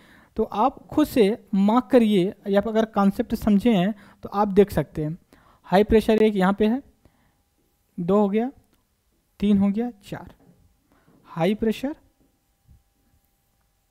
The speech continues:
चार है, और रेस्ट आप कितना बच रहा लो प्रेशर, जाहिर सी बात है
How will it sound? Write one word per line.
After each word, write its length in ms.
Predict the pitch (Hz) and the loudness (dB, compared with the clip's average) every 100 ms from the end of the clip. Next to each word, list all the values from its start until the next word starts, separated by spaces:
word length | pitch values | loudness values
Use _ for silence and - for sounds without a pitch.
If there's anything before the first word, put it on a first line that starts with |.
| _ _ _ _ _ _ _ _ _ _ _ - - - | _ _ _ _ _ _ _ _ _ _ _ -20 -20 -12
चार 240 | 160 165 170 | -6 -4 -4
है, 100 | 220 _ _ _ _ | -8 _ _ _ _
और 300 | 185 - 202 | -16 -8 -2
रेस्ट 240 | 208 247 269 | 0 0 -2
आप 120 | 254 | -4
कितना 260 | 262 269 226 | 0 2 2
बच 200 | 180 175 | 2 0
रहा 120 | 165 | -2
लो 160 | 160 | -2
प्रेशर, 400 | 151 151 - 170 - _ _ _ _ _ _ 160 | -4 -8 -12 -14 -18 _ _ _ _ _ _ -6
जाहिर 160 | 170 | -6
सी 180 | 180 190 | -4 -6
बात 220 | 185 | -8
है 80 | - | -8